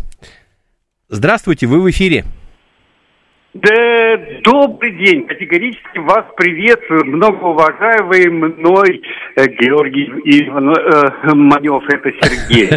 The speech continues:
Speaker 1: <laughs> Сергей, здравствуйте, рад вас слышать. Наш постоянный слушатель.
Speaker 2: То-,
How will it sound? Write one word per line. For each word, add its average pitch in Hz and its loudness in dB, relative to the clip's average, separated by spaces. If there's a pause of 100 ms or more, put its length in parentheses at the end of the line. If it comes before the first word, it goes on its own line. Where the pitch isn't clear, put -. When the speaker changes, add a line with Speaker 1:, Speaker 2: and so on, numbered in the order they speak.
Speaker 1:
<laughs> - -6
Сергей, 151 0
здравствуйте, 160 0
рад 165 0
вас 156 0
слышать. 151 -2 (240)
Наш 220 0
постоянный 190 0
слушатель. 117 2
Speaker 2:
То-, - -18